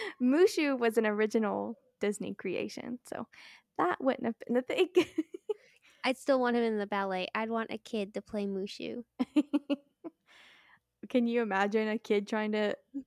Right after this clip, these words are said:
Speaker 1: imitate Eddie Murphy? <laughs>
Speaker 2: Well, I mean, it's ballet, so they don't really have to, like, talk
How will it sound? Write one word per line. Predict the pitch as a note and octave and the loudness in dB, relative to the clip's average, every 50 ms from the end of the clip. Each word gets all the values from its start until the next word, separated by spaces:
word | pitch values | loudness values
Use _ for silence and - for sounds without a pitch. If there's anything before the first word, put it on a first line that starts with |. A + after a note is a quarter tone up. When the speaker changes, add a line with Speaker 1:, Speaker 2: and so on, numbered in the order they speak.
| _ _ - | _ _ -6
Speaker 1:
imitate | - G#3 G#3 G#3 G3+ G#3+ G#3 G#3 - - | -4 -2 -2 0 0 0 0 0 2 2
Eddie | G#3 G#3+ A#3+ G#3 | 4 4 4 4
Murphy? | G#3 A3+ A3+ G#3+ - - - C#4 C4+ - _ _ _ _ - | 4 4 2 2 -2 0 0 0 0 0 _ _ _ _ -8
<laughs> | - - E4+ - D4 D4+ C#4+ - F4 - - - - G#4 G4 D#4 - - G4+ - - - G#4 - _ - F4+ - - - _ _ _ _ - | -4 -4 -4 -2 -2 -4 -2 -2 -2 -2 -4 -8 -4 -2 -2 -2 -2 -4 -4 -4 -4 -6 -6 -6 _ -8 -8 -8 -8 -20 _ _ _ _ -6
Speaker 2:
Well, | - F4+ F4 E4 E4 | -2 -2 0 0 0
I | - E4 | 0 0
mean, | E4+ E4 D#4+ D4+ C#4 G#3+ - _ _ _ - | 2 2 2 2 0 -2 -6 _ _ _ -6
it's | - C#4+ - _ _ | -6 -6 -6 _ _
ballet, | - C#4+ C4 C#4 D#4 D4+ B3+ | -6 -4 -2 0 2 0 0
so | - B3 | 0 2
they | A#3 A#3 | 2 2
don't | B3+ C4+ - | 2 2 0
really | C4+ C#4 C4+ C4 A3+ | -2 -2 -2 -2 -2
have | B3+ B3+ A#3 - | -2 -6 -6 -8
to, | A#3 | -8
like, | A3 G#3+ G3 - _ | -6 -6 -6 -8 _
talk | - - A3+ A3+ B3 C4+ - _ - | -10 -6 -6 -4 -4 -6 -8 _ -20